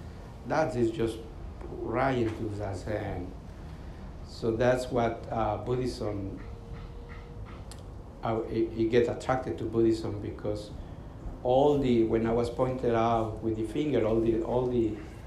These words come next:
the other fingers that were pointing to me. So here is, is, uh, is to really pay attention, is to really pay attention.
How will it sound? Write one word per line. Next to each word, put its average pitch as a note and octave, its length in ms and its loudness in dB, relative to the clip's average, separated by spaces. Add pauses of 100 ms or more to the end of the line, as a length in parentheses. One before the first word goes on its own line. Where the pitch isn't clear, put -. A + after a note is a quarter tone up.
(340)
the A#2 120 4
other C3+ 200 6
fingers A#2+ 400 2
that A#2 80 2
were A2 160 4
pointing A#2 640 -2
to - 100 -4
me. A2 340 0 (1080)
So - 280 0
here D#3+ 500 8
is, A#2+ 380 4 (160)
is, B2 420 4
uh, A2 360 0 (520)
is C#3+ 200 -2
to - 140 -6
really D3+ 400 4
pay B2 320 0
attention, G#2 580 -4 (640)
is B2+ 180 -4
to - 140 -8 (180)
really C#3 340 -2 (120)
pay A2 180 0
attention. G#2 600 -4